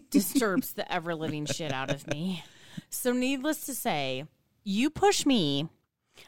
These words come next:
I'm gonna push back with probably five times the force because no one, and I, and even my parents know this,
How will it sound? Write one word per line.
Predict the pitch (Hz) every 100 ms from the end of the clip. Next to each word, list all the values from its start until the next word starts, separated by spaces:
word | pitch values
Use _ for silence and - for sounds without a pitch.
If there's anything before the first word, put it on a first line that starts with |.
| _ -
I'm | 220 285
gonna | 339 330
push | - 262
back | - 196 185 -
with | 196 185 -
probably | - 208 202 190 208 - -
five | 185 170
times | - 160 156
the |
force | 151 - - - - - _ _ _ _ - 175
because | 180 196 190 202 190 185 - - _ -
no | 190 180 185 185
one, | 147 - - - _ _ _ _ _ _ _ -
and | 196 190
I, | 202 -
and | 226 233
even | 262 330 403
my | 370 320
parents | 254 254 101 - 208
know | 175
this, | - -